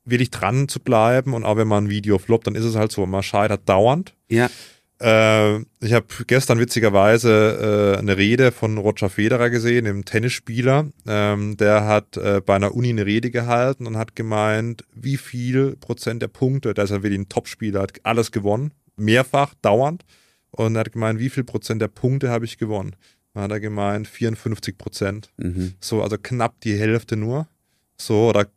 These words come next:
Speaker 1: grad so gut über die Hälfte. Und, ähm, das beschreibt's eigentlich ganz gut. Du musst halt zumindest mal über fünfzig Prozent kommen. Dass dauernd immer alles klappt, ja, das ist Utopie.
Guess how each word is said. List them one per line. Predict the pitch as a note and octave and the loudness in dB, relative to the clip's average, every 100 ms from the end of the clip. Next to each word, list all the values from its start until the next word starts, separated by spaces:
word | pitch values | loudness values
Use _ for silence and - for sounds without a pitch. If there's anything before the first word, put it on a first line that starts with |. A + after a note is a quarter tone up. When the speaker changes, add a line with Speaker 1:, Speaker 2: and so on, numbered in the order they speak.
| - | -8
Speaker 1:
grad | - A2 - | -2 0 0
so | A#2+ - | -4 -4
gut | - C3 | -6 -6
über | G#2 A#2 | -4 -2
die | A#2 | 0
Hälfte. | A2 A2+ B2+ - D#3+ - - _ _ _ - | 2 0 0 -4 -6 -8 -20 _ _ _ 0
Und, | A#2+ A2+ A2+ A#2 - - | 6 6 6 2 -2 -2
ähm, | A2+ A2+ A2+ A2 _ | 2 2 2 -2 _
das | A2+ - | -4 -2
beschreibt's | A#2+ - G#2+ A#2+ A#2+ | -4 0 0 0 0
eigentlich | A#2 G#2+ | -2 -2
ganz | G#2+ G#2 - | -2 -2 -4
gut. | - A2 B2 - | -6 -4 -4 -4
Du | G#2+ | -4
musst | A2 B2 - | -2 -4 0
halt | A2+ A#2 A#2+ - - _ | 4 4 4 0 -16 _
zumindest | - A2+ B2+ A#2+ | -6 -2 -2 -2
mal | C3 A#2 A#2 - | 2 2 2 0
über | A#2 A#2+ | -4 -2
fünfzig | - A#2 - A2 | -2 -4 -4 -10
Prozent | - - A#2 A2+ | -10 -4 -2 -2
kommen. | B2 A#2+ G#2 - _ _ _ - | 0 -2 -2 -8 _ _ _ -4
Dass | G#2+ | -2
dauernd | - A2 B2+ B2 | 2 4 4 0
immer | A#2+ F#2+ | -2 0
alles | G#2+ G#2 | 0 -2
klappt, | - A#2+ C3 - - - - | 0 0 0 -6 -14 -14 -12
ja, | G#2+ G#2+ A#2 B2 A#2 - | -4 0 2 2 -2 -8
das | - A2 - | -8 -6 -8
ist | - B2 - - - | -10 -8 -8 -10 -8
Utopie. | C3+ A2 G2 A#2 A2 | -4 -4 -4 -2 0